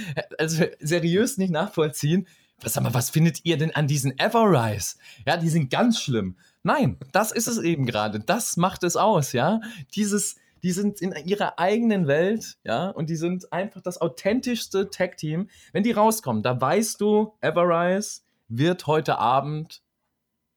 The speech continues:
ja, das Match an sich reißen, <laughs> das beste Match in der Performance zeigen, aber auch als Sieger sicherlich da rausgehen.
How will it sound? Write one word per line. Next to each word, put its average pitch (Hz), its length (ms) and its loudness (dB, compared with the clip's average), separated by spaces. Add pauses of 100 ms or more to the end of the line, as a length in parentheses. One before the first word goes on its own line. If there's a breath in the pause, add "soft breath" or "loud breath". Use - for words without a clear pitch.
(460)
ja, 139 100 -2
das 135 220 -6
Match 156 320 -2
an 165 180 -2
sich 190 220 -6
reißen, 180 580 -2 (720)
<laughs> - 400 -6
das 143 200 -2
beste - 360 0
Match 156 220 0
in 160 80 -2
der 147 80 2
Performance 165 540 0
zeigen, 175 280 0 (100)
aber 202 400 2
auch 180 280 4
als 135 180 -2
Sieger 165 280 0
sicherlich 151 420 -4
da 120 120 -2
rausgehen. 135 720 -2